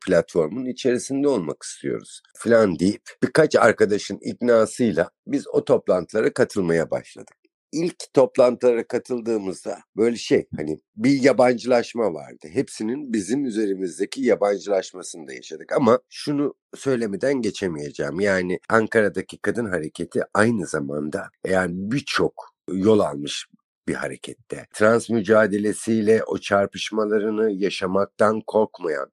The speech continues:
aynı zamanda zaman zaman toplantılara gidemediğimizde artık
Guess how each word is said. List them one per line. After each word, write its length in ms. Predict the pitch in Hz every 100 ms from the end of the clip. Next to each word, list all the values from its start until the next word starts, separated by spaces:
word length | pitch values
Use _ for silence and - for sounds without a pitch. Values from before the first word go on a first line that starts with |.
| _
aynı 340 | 120 160 165
zamanda 560 | 104 98 90 85 82 85
zaman 400 | 78 90 104 143
zaman 360 | 131 120 113 107
toplantılara 720 | 101 - 101 101 90 101 104
gidemediğimizde 1120 | 87 98 104 101 87 101 95 101 82 110 101 - _
artık 500 | - 95 - - -